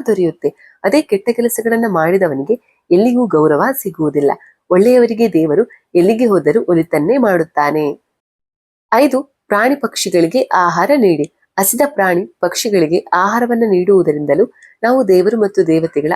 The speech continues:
ಆಶೀರ್ವಾದವನ್ನ ಪಡೆದುಕೊಳ್ಳಬಹುದು. ಮುಂಜಾನೆ ಕಾಗೆಗಳಿಗೆ, ಹಸುಗಳಿಗೆ ಆಹಾರ ನೀಡುವುದರಿಂದ ಅದು ನಮ್ಮ ಜಾತಕದಲ್ಲಿನ ಗ್ರಹ ದೋಷಗಳನ್ನ ಕೂಡ ದೂರ ಮಾಡುತ್ತದೆ ಎನ್ನುವ ನಂಬಿಕೆ ಇದೆ. ಆರು, ಇವರ ಕಣ್ಣೀರು ಒರೆಸುವುದು.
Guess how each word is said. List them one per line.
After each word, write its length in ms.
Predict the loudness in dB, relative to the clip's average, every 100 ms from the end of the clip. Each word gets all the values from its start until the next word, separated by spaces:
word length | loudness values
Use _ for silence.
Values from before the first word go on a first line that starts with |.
| -4
ಆಶೀರ್ವಾದವನ್ನ 760 | -4 -4 -6 -4 -4 -4 -4 -4
ಪಡೆದುಕೊಳ್ಳಬಹುದು. 840 | -4 -4 -4 -4 -4 -2 0 -2 -2 -10 _ _ -2
ಮುಂಜಾನೆ 380 | 0 0 0 -2
ಕಾಗೆಗಳಿಗೆ, 680 | -2 -4 0 0 0 -2 -4 -6 _ _
ಹಸುಗಳಿಗೆ 580 | -4 -2 -2 -2 -2 -4 -2
ಆಹಾರ 320 | -2 -2 -2 -2
ನೀಡುವುದರಿಂದ 680 | -2 0 0 0 0 -2 -4 -6 -8 _ _ -2
ಅದು 160 | 0
ನಮ್ಮ 220 | 0 0
ಜಾತಕದಲ್ಲಿನ 720 | -2 -2 -2 -2 -2 -4 -2 -4 -4 _ _
ಗ್ರಹ 180 | 0 0
ದೋಷಗಳನ್ನ 560 | 2 0 0 0 0 -2
ಕೂಡ 200 | -2 -2 0 2
ದೂರ 160 | 2 2
ಮಾಡುತ್ತದೆ 480 | 2 -2 -2 -4 -2
ಎನ್ನುವ 360 | -2 -2 -2
ನಂಬಿಕೆ 500 | -2 -2 -2 -6 -6 -6
ಇದೆ. 260 | -2 -4 -4 _ _ 2
ಆರು, 460 | 2 2 -2 _ _ 0
ಇವರ 180 | 2 4
ಕಣ್ಣೀರು 480 | 4 2 4 4 4
ಒರೆಸುವುದು. 540 | 4 2 2 2 0